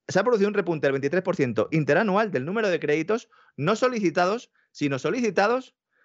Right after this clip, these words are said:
entregado el dinero y ya en situación de vigilancia especial, que es como se llama, eh,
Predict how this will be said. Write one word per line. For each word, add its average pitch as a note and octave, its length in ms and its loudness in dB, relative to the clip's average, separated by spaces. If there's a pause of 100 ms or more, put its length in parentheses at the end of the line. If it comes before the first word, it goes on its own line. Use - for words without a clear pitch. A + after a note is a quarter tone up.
(240)
entregado A3 560 2
el F#3+ 80 0
dinero F3+ 440 -2 (120)
y F3+ 140 0
ya B3+ 280 2
en F3+ 100 -8
situación F3 440 -2
de G#3+ 60 2
vigilancia D#3+ 380 0
especial, E3 600 -4
que A#2 60 -8
es A#2+ 100 -8
como C3 180 -2
se C3 160 0
llama, D#3 420 0 (120)
eh, D#2+ 500 -14